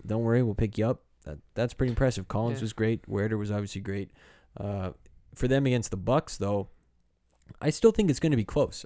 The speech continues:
Speaker 1: I, I'm not ready to write. I'm not saying there's no chance Atlanta wins. Uh, I'll take, I'll make my pick right now.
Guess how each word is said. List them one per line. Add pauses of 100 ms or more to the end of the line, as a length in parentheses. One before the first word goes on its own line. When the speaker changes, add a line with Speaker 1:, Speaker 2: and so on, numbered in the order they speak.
Speaker 1:
I,
I'm
not
ready
to
write. (200)
I'm
not
saying
there's
no
chance
Atlanta
wins. (440)
Uh,
I'll
take,
I'll
make
my
pick
right
now.